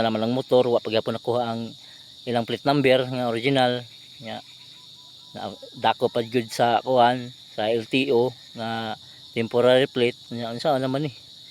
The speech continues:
Sa madugay sa madali, ma-, manaa gyud, pero dugay lagi. Mahimpas na naman siguro ng motor ang plate number nga original, di pa.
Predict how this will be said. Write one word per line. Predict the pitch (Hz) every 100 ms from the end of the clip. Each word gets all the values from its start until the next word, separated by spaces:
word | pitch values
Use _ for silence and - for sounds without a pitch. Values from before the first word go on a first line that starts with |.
| - - - - -
Sa | 117 123
madugay | 143 143 143
sa | 151
madali, | 143 143 127 123 123
ma-, | 113 110 113 101 - - - - -
manaa | 113 143 127
gyud, | 127 131 113
pero | 123 123
dugay | 151 170 117
lagi. | 117 127 139 - - - - -
Mahimpas | 127 147 165 170
na | 160 156
naman | 156
siguro | 147 147 143
ng | 147
motor | 143 - 107 104 - -
ang | 117 117
plate | 101 131 -
number | 131 131 127 123 - - - -
nga | 120
original, | 120 117 127 120
di | 120
pa. | -